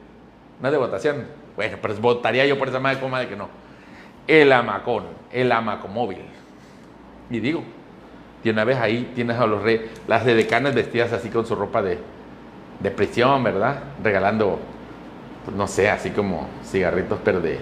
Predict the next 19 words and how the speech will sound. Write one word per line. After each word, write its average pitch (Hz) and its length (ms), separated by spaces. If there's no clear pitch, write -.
de - 60
azúcar, 107 600
bolsitas. 98 540
Y, 104 220
pues, - 320
vendiendo 107 400
hamacas 127 340
también, 156 280
porque, 233 180
pues, 104 180
los 110 120
señores 104 260
se 127 100
tienen 113 280
que, 98 160
que 92 80
mantener 87 460
de 80 80
algo. 147 260